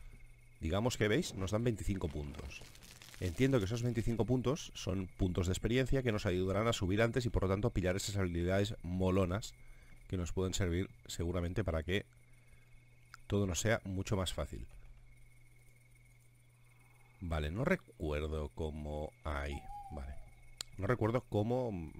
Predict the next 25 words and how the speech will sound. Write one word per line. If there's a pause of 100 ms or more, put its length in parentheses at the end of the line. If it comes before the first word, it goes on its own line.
(280)
escondía
las
cosas. (880)
Bien,
pues
ahí
hay
un
guardia. (1700)
Y
no
sé
cómo
vamos
a
sortearlo,
porque
estos
que
llevan
casco
son (280)
una
jodienda
grande.